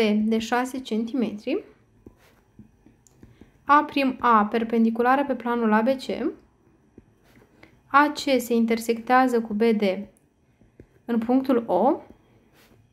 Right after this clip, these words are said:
iar B C prim se intersectează cu B prim C în punctul M. Punctul A, arătați că perimetrul lui A B C D este douăzeci și patru.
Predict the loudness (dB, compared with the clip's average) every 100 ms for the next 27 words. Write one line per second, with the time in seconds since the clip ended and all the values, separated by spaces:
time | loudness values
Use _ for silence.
0 | _ _ _ _ -4 0 4 6 4 2
1 | 0 0 -2 -4 -2 -2 -2 -4 -10 _
2 | _ _ -6 -6 -2 -2 -2 -6 2 4
3 | 4 4 -2 -2 -4 0 0 0 0 0
4 | 0 0 0 0 -2 0 -2 -2 -8 -8
5 | -16 -20 _ _ _ _ _ -20 _ _
6 | _ _ _ -20 _ -20 _ -20 _ -2
7 | 2 2 0 0 2 2 0 -10 _ -2
8 | 0 2 2 0 -2 0 2 2 2 0
9 | 0 0 2 2 0 -2 2 0 0 -6
10 | -2 -2 -4 -8 _ _ _ _ _ _
11 | _ _ _ _ _ _ _ _ _ _
12 | _ -6 -4 -2 0 2 2 0 -4 -6
13 | -4 -2 -2 -2 -4